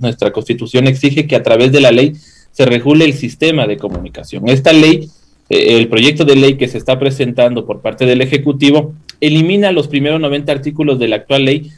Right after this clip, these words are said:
donde se prevé todo el sistema de comunicación, se prevé la existencia de medios públicos, la existencia de medios comunitarios, y no solamente esto, se,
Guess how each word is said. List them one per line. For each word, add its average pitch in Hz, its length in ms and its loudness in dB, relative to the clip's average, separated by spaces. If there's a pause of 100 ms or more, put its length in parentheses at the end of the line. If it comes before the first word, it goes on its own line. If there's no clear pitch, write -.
(100)
donde 170 360 0
se 156 160 -4
prevé 143 520 0
todo 233 220 0
el - 60 -4
sistema 147 380 -4
de 120 100 -4
comunicación, 123 680 -6
se 131 120 -2
prevé 123 340 0
la 110 80 2
existencia 131 540 -4
de 113 100 -2
medios 110 300 -4
públicos, 151 500 0
la 107 60 -2
existencia 120 500 -4
de 110 80 0
medios 117 320 -2
comunitarios, 107 800 2 (320)
y 170 80 0
no 202 100 4
solamente 175 580 4
esto, 233 220 0
se, 127 380 0